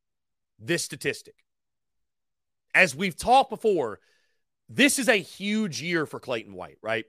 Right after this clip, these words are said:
It is. Call it for what it is. It is. The defense needs to take a step forward.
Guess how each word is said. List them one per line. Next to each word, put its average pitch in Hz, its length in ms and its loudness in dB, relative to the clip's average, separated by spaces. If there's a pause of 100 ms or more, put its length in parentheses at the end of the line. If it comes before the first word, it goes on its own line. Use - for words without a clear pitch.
It 180 140 4
is. - 260 -4 (300)
Call 214 160 6
it 190 40 -2
for 165 60 -8
what 175 100 -2
it 120 100 -6
is. 73 180 -18
It 180 120 4
is. - 300 -6
The 151 80 -2
defense 226 460 -2 (500)
needs 208 560 -2
to 208 160 -4
take 170 240 -2
a 147 80 -2
step - 380 -4
forward. 95 240 -14